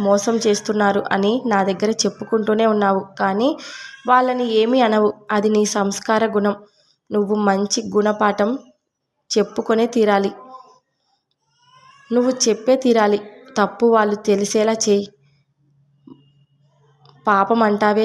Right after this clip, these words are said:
తప్పితే అందులో నీ మంచితనం దాగుంది. నీ స్వచ్ఛమైన మనసు నిన్ను బ్రతికి ఇన్నాళ్ళు నెట్టుకుంటూ వచ్చావు.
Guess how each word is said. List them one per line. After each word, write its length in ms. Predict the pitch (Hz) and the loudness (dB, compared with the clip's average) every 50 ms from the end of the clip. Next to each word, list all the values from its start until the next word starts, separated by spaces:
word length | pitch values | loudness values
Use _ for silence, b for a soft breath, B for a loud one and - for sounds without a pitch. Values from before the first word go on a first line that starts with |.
| 208 214 | 0 0
తప్పితే 360 | 214 196 - - 208 - 208 208 233 277 - - - | -2 -2 -2 -2 -2 2 2 4 2 2 0 0 -2
అందులో 380 | 202 196 202 208 226 220 226 226 | 0 2 2 2 2 2 2 2
నీ 120 | 226 220 220 214 196 | 2 2 2 2 0
మంచితనం 500 | 185 185 - 220 208 220 202 208 214 226 202 202 | 0 0 -2 -4 -2 -2 0 0 0 -2 0 0
దాగుంది. 420 | 185 190 190 208 208 208 202 202 - - - 208 | 0 0 0 0 0 0 0 0 -2 -2 -2 -2
నీ 80 | 208 202 208 | -2 -2 -2
స్వచ్ఛమైన 600 | - 202 185 180 - - 220 214 208 202 202 202 214 247 294 311 B B B B B B B - 208 | -2 -4 -4 -4 -2 -4 -2 0 0 0 0 0 0 0 -2 -2 B B B B B B B -4 -2
మనసు 320 | 196 202 208 208 - 247 220 220 | 0 0 0 -2 -2 -2 0 0
నిన్ను 180 | 214 208 214 202 190 | 0 0 0 0 0
బ్రతికి 460 | 202 190 190 - 208 - - 226 254 302 349 - - - - - _ - 208 | -2 -2 -2 -4 -6 -6 -4 -2 -2 -2 -2 -4 -8 -20 -20 -20 _ -6 -4
ఇన్నాళ్ళు 420 | 208 208 202 208 196 190 202 226 226 214 | -2 -2 -2 0 0 0 0 0 0 0
నెట్టుకుంటూ 500 | 196 190 - - - - 220 208 202 233 226 214 | -2 -4 -4 -8 -6 -4 -4 -2 0 0 0 0
వచ్చావు. 400 | 202 208 - 214 202 202 202 | 0 -2 -2 -2 0 0 0